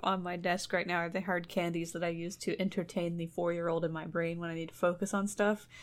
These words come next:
And the Frybug secret snacks that Eric put on my desk a while ago to make my problem. <laughs> So, can't do a good sneak. <laughs>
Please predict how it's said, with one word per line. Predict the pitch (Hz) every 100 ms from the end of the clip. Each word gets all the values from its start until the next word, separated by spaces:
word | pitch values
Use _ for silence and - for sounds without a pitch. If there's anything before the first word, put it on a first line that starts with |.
| - - - - -
And | 196 190
the | 180 185 196 -
Frybug | 392 247 196 190
secret | - 190 - -
snacks | 190 185 -
that | 185
Eric | 190 190 -
put | -
on | 175 165
my | 170
desk | 170 170 -
a | 175
while | 170 170 170
ago | 170 170
to |
make | 170 170 190
my | 180 180
problem. | 170 160 165 185 202 - - - -
<laughs> | - - -
So, | - 185 175 180 - - - - - - -
can't | - 180 185
do | 175
a | 170
good | 170 165
sneak. | - 175 175 - -
<laughs> | -